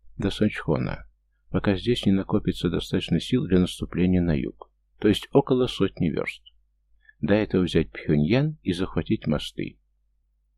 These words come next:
«Корпус не может держать оборону на таком огромном фронте, ваше превосходительство».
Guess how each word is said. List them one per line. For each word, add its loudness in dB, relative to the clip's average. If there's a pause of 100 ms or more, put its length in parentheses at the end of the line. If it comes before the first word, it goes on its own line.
«Корпус 0
не 6
может 4
держать 0
оборону 0
на -4
таком -2
огромном 2
фронте, 0
ваше 0
превосходительство». -2